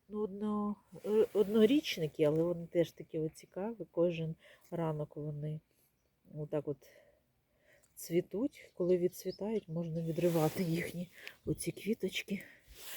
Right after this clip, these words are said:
щоб вони, ну, ну, як сказати, вже не витягували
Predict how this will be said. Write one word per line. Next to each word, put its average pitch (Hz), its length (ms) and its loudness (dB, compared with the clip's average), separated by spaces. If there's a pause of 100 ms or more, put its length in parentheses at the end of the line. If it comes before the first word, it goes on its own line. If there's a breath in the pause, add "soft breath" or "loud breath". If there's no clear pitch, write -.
(340 loud breath)
щоб 160 320 -6
вони, 170 380 -2 (1600 loud breath)
ну, 170 300 -6 (1300 loud breath)
ну, 175 160 -10
як 151 160 -8
сказати, 143 580 -10 (2250 loud breath)
вже 220 400 -4
не 202 220 0
витягували 175 680 2